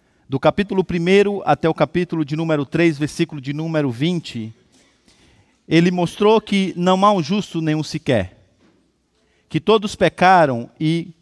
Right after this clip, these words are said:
carecem ou destituídos estão da glória de Deus. Na sequência, ele mostrou a maneira como nós somos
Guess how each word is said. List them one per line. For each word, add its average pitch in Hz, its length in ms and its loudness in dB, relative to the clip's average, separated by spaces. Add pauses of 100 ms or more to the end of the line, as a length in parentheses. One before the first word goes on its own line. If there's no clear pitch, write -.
(200)
carecem 165 840 2
ou 170 240 0
destituídos 214 760 -2
estão 180 340 -2
da 151 160 2
glória 151 400 4
de 123 120 -8
Deus. 107 580 -8 (1120)
Na 151 160 4
sequência, 202 800 0
ele 175 180 2
mostrou 185 720 -2 (160)
a 165 80 0
maneira 196 320 2
como 190 240 -2
nós 180 200 -2
somos 185 480 -6